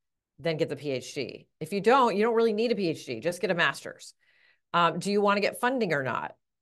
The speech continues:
Everybody wants funding. So you need to take time to search out the funding sources. You need to reach out to probably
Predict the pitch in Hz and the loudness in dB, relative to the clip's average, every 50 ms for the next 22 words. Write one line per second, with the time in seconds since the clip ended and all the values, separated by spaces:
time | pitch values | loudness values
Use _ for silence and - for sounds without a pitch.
0 | _ _ _ _ _ _ _ _ - 147 135 139 123 131 123 123 117 113 110 - | _ _ _ _ _ _ _ _ -8 -6 -6 -6 -6 -4 -4 -4 -6 -8 -8 -10
1 | - - - 165 185 180 143 123 113 135 175 233 226 - - - - - _ - | -12 -10 -8 -6 -4 -2 -2 -2 -2 -2 -4 -8 -10 -12 -18 -20 -20 -20 _ -4
2 | - 226 214 190 185 185 185 185 196 202 196 214 214 226 240 214 220 214 220 226 | 4 6 8 8 10 8 8 6 4 4 2 2 4 4 2 2 0 -2 0 0
3 | 220 240 233 233 - 202 202 190 185 180 180 190 196 190 - - 180 - - 190 | 0 0 0 -4 -4 -2 0 0 0 0 -2 -2 -6 -8 -8 -8 -6 -6 -2 0
4 | 180 185 190 185 - - - _ _ _ _ _ _ 170 175 170 156 139 127 123 | 0 0 0 -2 -8 -16 -18 _ _ _ _ _ _ 2 4 4 4 4 2 -2
5 | - - - - _ _ _ _ _ _ - 170 180 180 - 170 165 160 165 165 | -8 -12 -14 -14 _ _ _ _ _ _ -4 -4 -2 0 0 0 0 0 -2 -2
6 | 160 156 - - 156 147 147 147 - - 98 - - - - - - - _ _ | -2 -4 -4 -4 -2 -2 -2 -4 -6 -8 -8 -8 -10 -14 -14 -16 -16 -18 _ _
7 | _ _ _ _ _ 170 175 175 175 180 185 190 185 - 196 175 165 165 160 - | _ _ _ _ _ -4 -2 0 2 2 2 2 2 2 6 6 8 6 6 4
8 | - 175 170 190 226 - - 220 196 190 - 190 - 185 190 - - 190 196 220 | 0 -2 0 0 0 0 2 4 4 4 4 2 -2 -8 -10 -4 -2 0 2 2
9 | 226 220 226 220 214 214 208 196 196 202 | 2 2 2 2 2 4 4 2 2 0